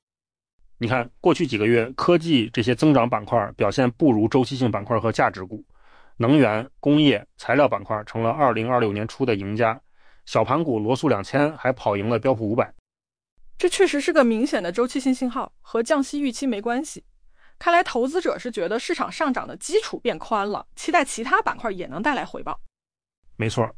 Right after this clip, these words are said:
Speaker 1: 之所以能有这个变化，是因为美国经济基本面稳定。去年秋季政府停摆之后，现在投资者能拿到更多经济数据了。
Speaker 2: 数据显示，劳动力市场二零二五年疲软了一阵儿，现在可能在复苏，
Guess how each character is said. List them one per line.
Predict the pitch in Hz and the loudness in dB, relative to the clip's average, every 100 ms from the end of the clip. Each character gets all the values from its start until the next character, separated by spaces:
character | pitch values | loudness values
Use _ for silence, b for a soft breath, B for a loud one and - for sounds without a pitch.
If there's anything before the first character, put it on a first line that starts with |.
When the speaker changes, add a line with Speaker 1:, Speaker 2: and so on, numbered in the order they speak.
| - | -8
Speaker 1:
之 | - 196 | 2 2
所 | - 127 | 4 2
以 | 143 | 2
能 | 104 113 | 2 0
有 | 135 | 0
这 | 110 | 0
个 | 107 | 0
变 | 175 135 95 | 2 2 2
化， | 107 95 B B B - | -2 -2 B B B -8
是 | - 143 | 2 4
因 | 165 156 | 6 6
为 | 117 | 4
美 | 117 95 | 2 -2
国 | 92 110 | 0 0
经 | 135 147 | 2 2
济 | 135 | 2
基 | 110 151 | 0 0
本 | 139 95 | 0 0
面 | 135 113 | 0 0
稳 | 98 104 | -4 -4
定。 | 117 110 - - - - | -4 -4 -12 -20 -20 -20
去 | - - 156 | -6 4 6
年 | 113 131 | 6 2
秋 | - 160 | 2 2
季 | 151 | 2
政 | 120 147 | 2 2
府 | 151 | 0
停 | - | 0
摆 | 135 117 | 0 0
之 | 131 | 0
后， | 143 117 b b b b - | 0 0 b b b b -10
现 | - 151 | 2 4
在 | 160 127 | 4 2
投 | 123 | 0
资 | 139 | 0
者 | 139 101 | 0 0
能 | 113 | -2
拿 | 107 | 0
到 | 117 135 | 2 2
更 | 135 117 | 2 0
多 | 131 | 0
经 | 127 151 | 2 0
济 | 139 | 2
数 | 156 | 2
据 | 151 175 | 2 2
了。 | - - _ _ _ _ _ _ - | 0 -8 _ _ _ _ _ _ -20
Speaker 2:
数 | - 359 | 2 6
据 | 311 | 6
显 | 294 214 | 4 4
示， | 269 220 | 2 4
劳 | 233 | 4
动 | 240 311 | 4 2
力 | 302 | 0
市 | 277 | 0
场 | 262 208 | 2 4
二 | 269 | 4
零 | 269 | 4
二 | 285 | 4
五 | 240 190 | 4 0
年 | 190 226 | -2 -2
疲 | - | 2
软 | 226 226 | 4 4
了 | 180 | 2
一 | 165 | -2
阵 | 240 | 0
儿， | 208 - | 0 -2
现 | - 269 | -2 2
在 | 262 | 2
可 | 240 180 | 2 -6
能 | 202 | -2
在 | 240 | -2
复 | 233 233 | -2 -8
苏， | 262 269 | -6 -6